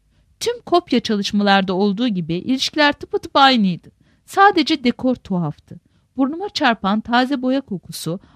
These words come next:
arkadaki panolara yakın geçen oyuncuların kostümlerinin başına pek iyi şeyler gelmeyeceğini düşündürüyordu bana. Dişi kahraman Kolombi'nin çıkmasıyla amcam sanki maskemin arkasından düşüncelerimi okudu. "Yükümüze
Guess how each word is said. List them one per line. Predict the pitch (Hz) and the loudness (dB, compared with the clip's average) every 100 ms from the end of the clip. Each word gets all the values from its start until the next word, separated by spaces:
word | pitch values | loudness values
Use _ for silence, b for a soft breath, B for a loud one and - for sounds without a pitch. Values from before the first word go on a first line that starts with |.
| - | 0
arkadaki | 269 320 339 330 | 2 2 -4 -6
panolara | 392 311 330 254 196 | -8 -8 -4 -2 2
yakın | 196 196 269 269 | 2 0 -2 -2
geçen | 220 - - | -2 -2 -6
oyuncuların | 180 190 180 180 196 | -2 -2 -2 -2 -4
kostümlerinin | 208 208 - - 185 185 208 185 | -4 -6 -6 -4 -2 0 0 -2
başına | 175 - 185 | -4 -4 -4
pek | - 370 - | -4 -6 -4
iyi | 269 269 | -4 -2
şeyler | - 247 240 247 | 0 0 2 0
gelmeyeceğini | 220 240 233 196 175 170 165 | 2 2 4 0 0 -2 -2
düşündürüyordu | 160 - 170 160 170 160 156 147 | -6 -4 -4 -2 -2 -2 -2 -4
bana. | 151 147 - _ _ _ _ _ _ _ _ _ _ _ _ _ _ | -6 -6 -12 _ _ _ _ _ _ _ _ _ _ _ _ _ _
Dişi | 269 285 440 | -2 -2 0
kahraman | - 269 233 214 240 | 4 4 4 2 0
Kolombi'nin | 247 226 254 311 262 180 175 | 0 -2 0 0 -2 -2 -4
çıkmasıyla | 185 - 202 208 - 220 151 135 - | -6 -6 -4 -4 -4 -2 -2 -4 0
amcam | 247 277 226 165 | 2 2 0 -4
sanki | 185 247 254 180 | -2 0 0 0
maskemin | 190 226 - 165 | -2 -2 -4 -6
arkasından | 160 170 165 - 175 180 | -4 -4 -6 -6 -4 -2
düşüncelerimi | 170 - 165 160 160 160 | -4 -4 -4 -4 -4 -4
okudu. | 151 - - 156 - _ _ _ _ | -6 -10 -18 -20 -20 _ _ _ _
"Yükümüze | 202 202 226 220 208 226 | -6 -2 2 2 2 0